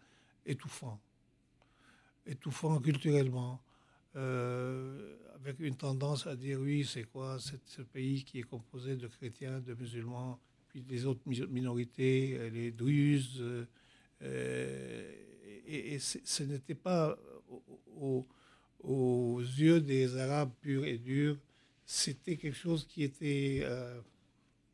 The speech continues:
euh, artificiel. Artificielle. Euh, c'est peut-être pour ça, à cause de la pluralité, à cause de la,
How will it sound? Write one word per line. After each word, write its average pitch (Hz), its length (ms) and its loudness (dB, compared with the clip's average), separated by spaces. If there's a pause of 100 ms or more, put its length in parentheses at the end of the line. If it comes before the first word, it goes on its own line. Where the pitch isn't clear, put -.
(300)
euh, 127 340 -4 (1040)
artificiel. 139 760 4 (840)
Artificielle. 127 760 -2 (580)
Euh, 123 460 0 (140)
c'est 156 220 2
peut-être 180 300 -4
pour 165 160 0
ça, 160 220 2
à 160 60 0
cause 151 260 -2
de 147 100 4
la 139 360 4 (360)
pluralité, 135 800 4
à - 60 0
cause 123 280 -2
de 120 120 -2
la, 120 380 -2